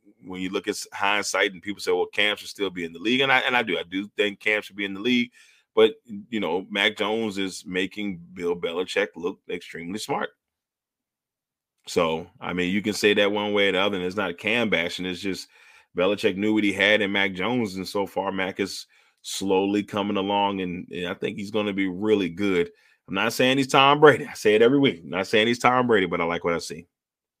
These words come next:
Next, the Colts, four and five, big win against the Jets.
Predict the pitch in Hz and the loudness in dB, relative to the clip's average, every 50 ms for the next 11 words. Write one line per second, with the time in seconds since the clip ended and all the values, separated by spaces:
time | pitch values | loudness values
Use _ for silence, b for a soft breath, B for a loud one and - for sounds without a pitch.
0 | _ _ _ _ _ _ _ _ _ _ _ _ _ _ _ _ - 107 131 135 | _ _ _ _ _ _ _ _ _ _ _ _ _ _ _ _ 2 6 6 6
1 | 127 - - - 110 107 - 131 127 120 117 - - - - _ _ _ _ _ | 6 4 2 2 0 2 4 2 2 2 2 -2 -6 -8 -8 _ _ _ _ _
2 | _ _ - 117 120 123 120 110 - - 110 110 107 104 101 95 98 110 110 107 | _ _ -2 2 4 4 4 4 4 4 4 4 4 4 2 0 0 0 0 2
3 | 107 107 101 104 98 101 101 98 - - 95 95 101 95 90 87 - - | 2 0 0 0 0 -2 -4 -4 -6 -10 -6 -2 0 2 2 0 -2 -8